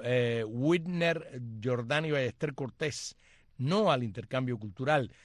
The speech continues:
Domenico Rodríguez, "En Cuba no hay mariscos porque el inoperante dictador es tremendo mariscón",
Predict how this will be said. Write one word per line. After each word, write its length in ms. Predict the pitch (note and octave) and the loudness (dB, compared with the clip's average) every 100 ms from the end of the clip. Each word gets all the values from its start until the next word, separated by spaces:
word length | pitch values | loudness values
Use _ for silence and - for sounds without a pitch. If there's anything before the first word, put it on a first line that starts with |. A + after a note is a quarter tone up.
| _ - | _ -8
Domenico 720 | B2+ D3+ C#3+ D3 C#3+ C3+ B2+ | -4 -2 -2 0 2 2 0
Rodríguez, 680 | A#2 C3 D3 D#3 D3+ B2 - | -2 -2 0 0 -2 -4 -8
"En 140 | B2+ A#2 | -8 -6
Cuba 460 | D#3 D#3+ D#3 C#3+ | -2 0 0 -2
no 180 | C3+ C3+ | -4 -2
hay 140 | D#3 | -2
mariscos 640 | D3+ C3+ C3+ E3+ - C3 A2 - | -2 -2 -2 -4 -4 -6 -6 -10
porque 520 | - G#2+ F#2+ B2 A#2 - | -12 -10 -10 -8 -8 -6
el 260 | C3 B2+ _ | -8 -8 _
inoperante 720 | C3 B2+ B2+ B2+ D3 E3 B2+ | -4 -2 -2 -2 -2 -2 -4
dictador 640 | B2+ A2+ G2+ A#2 C3 E3 E3+ - - - | -6 -6 -6 -4 0 -2 -4 -14 -20 -10
es 140 | B2 | -10
tremendo 460 | B2 C3+ C3+ D3 D3 | -4 -2 -2 -2 -2
mariscón", 960 | C3+ B2+ B2 - - C3+ A#2 G2 F#2 | -2 -2 -2 -6 -4 -2 -2 -4 -10